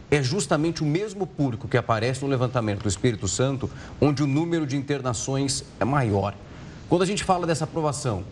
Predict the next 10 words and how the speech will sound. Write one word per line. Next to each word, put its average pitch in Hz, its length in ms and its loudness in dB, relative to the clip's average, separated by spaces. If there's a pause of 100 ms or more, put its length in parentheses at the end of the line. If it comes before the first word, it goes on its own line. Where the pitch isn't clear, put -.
se - 160 2
realizada 107 480 2
completamente 104 600 -2
nos 95 120 -4
Estados 98 380 2
Unidos, 92 380 0 (380)
a - 20 -12
senhora - 160 2
acredita 135 420 0
que, 117 300 -2